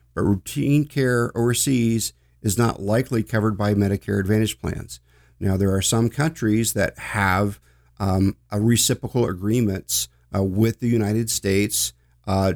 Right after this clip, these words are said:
to, to take care of those. And, uh,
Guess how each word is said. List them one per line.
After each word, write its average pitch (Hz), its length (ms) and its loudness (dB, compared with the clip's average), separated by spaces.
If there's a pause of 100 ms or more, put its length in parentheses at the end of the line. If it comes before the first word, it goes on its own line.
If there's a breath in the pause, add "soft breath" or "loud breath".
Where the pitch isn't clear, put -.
to, 113 280 0 (380)
to 110 140 0
take 113 240 0
care 117 200 0
of 113 60 2
those. 65 380 -6 (340)
And, 95 340 2
uh, 90 220 0